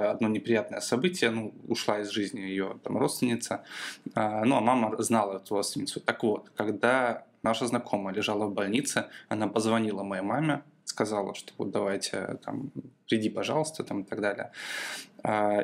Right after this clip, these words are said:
и в итоге мама просто не узнала голос этой родственницы. И мама испугалась, что, типа, ничего себе, такие последствия, что... Ну, и плюс ей ещё, э, вот подруга сказала, что, типа,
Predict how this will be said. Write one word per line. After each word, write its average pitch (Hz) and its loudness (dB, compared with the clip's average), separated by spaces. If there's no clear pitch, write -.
и 120 2
в 113 2
итоге 127 4
мама 110 0
просто - -2
не 107 4
узнала 110 2
голос 104 0
этой 104 -2
родственницы. - -4
И 110 0
мама 117 2
испугалась, 117 0
что, - -4
типа, - -4
ничего 110 2
себе, 107 -2
такие - -2
последствия, 104 -2
что... 98 -4
Ну, 127 4
и - 2
плюс 117 0
ей 107 4
ещё, 104 0
э, 104 0
вот 98 -10
подруга 107 0
сказала, 101 -2
что, - -6
типа, - -2